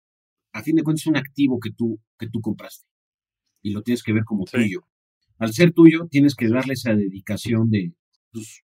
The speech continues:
Speaker 1: ¿qué va a pasar? ¿Va a pagar dividendo? ¿No va a pagar dividendo? Checar noticias. Y como dices tú, en redes sociales hoy en día te metes a Yahoo Finance y, pues, ahí
Speaker 2: Está todo.
Speaker 1: te da todo. Ahora, oye, que el que, que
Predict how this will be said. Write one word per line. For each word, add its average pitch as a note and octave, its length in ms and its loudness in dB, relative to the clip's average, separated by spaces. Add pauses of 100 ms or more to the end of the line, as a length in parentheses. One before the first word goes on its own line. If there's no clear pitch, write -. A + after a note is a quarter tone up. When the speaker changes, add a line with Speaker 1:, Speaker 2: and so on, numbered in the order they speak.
Speaker 1:
¿qué C3 120 -2
va B2 80 0
a A2 60 -6
pasar? G#2+ 380 -4
¿Va G#2+ 60 -4
a G#2 40 -8
pagar G#2 260 -6
dividendo? F#2+ 420 -4
¿No G2+ 100 -2
va G#2 120 -8
a G2+ 40 -14
pagar F#2 260 -18
dividendo? F2 460 -4
Checar - 320 -10
noticias. - 680 -10 (560)
Y A2+ 100 -10
como C3 140 0
dices C#3 140 -4
tú, - 120 -6
en C3+ 60 4
redes C#3 200 -6
sociales A#2+ 380 -6
hoy B2+ 100 -2
en A#2+ 60 2
día A#2+ 140 -2
te A2 100 -6
metes A#2 200 -4
a G#2+ 100 -4
Yahoo A2+ 260 -4
Finance G#2+ 540 -4
y, E3+ 80 -10 (420)
pues, - 160 -20
ahí D3 220 -2 (360)
Speaker 2:
Está A#2 300 -10
todo. B2 320 -8
Speaker 1:
te A#2+ 120 0
da B2+ 140 2
todo. B2 220 -4
Ahora, B2+ 300 0 (560)
oye, C#3 280 0
que C3 100 -4
el A2+ 80 -4
que, A2+ 300 -2
que A2 300 -2